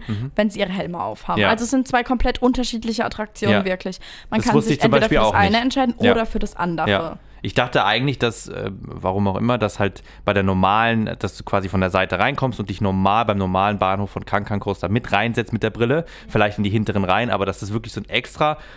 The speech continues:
Speaker 1: separater Bahnhof ist, der da angeschlossen ist und dann in die normale Bahn übergeht, das wusste ich auch nicht.
Speaker 2: Es kommt, ja, ist wirklich komplett extra.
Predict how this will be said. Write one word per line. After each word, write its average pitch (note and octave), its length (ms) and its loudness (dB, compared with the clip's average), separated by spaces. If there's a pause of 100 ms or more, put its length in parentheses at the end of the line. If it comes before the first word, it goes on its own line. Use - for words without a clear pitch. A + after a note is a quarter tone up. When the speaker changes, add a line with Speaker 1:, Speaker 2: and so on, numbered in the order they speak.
Speaker 1:
separater A2+ 640 0
Bahnhof G2+ 340 0
ist, G2 160 -6
der G2 80 2
da F2+ 140 2
angeschlossen G#2 580 -2
ist A2 220 -4
und G2 160 -4
dann G2+ 160 2
in G2+ 80 -2
die G2 80 -2
normale G2 340 2
Bahn G2 240 -2
übergeht, F#2 340 -4
das G#2+ 120 -10
wusste - 180 -10
ich B2 80 -4
auch G2 80 -8
nicht. - 240 -18
Speaker 2:
Es - 160 -6
kommt, G#3+ 240 -4 (220)
ja, G#3 160 2
ist - 180 -8
wirklich G#3 320 -8
komplett G3+ 320 -4
extra. F#3 560 -6